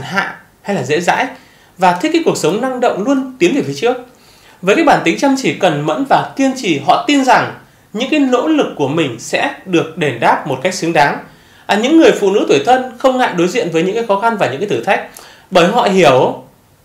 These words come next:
à, cái con đường thành công ấy không bao giờ là bằng phẳng cả. Chính nhờ cái sự kiên định và bền bỉ đã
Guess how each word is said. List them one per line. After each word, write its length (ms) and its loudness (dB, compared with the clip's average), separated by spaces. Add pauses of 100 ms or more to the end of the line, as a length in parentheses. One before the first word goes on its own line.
(140)
à, 180 -2
cái 100 -6
con 120 2
đường 180 4
thành 180 0
công 160 4
ấy 180 -4
không 160 2
bao 120 4
giờ 100 0
là 100 2
bằng 180 -2
phẳng 120 -6
cả. 320 -2 (440)
Chính 260 2
nhờ 180 4
cái 80 2
sự 480 -2 (100)
kiên 140 0
định 260 -2
và 160 0
bền 240 -2
bỉ 220 -2 (200)
đã 180 2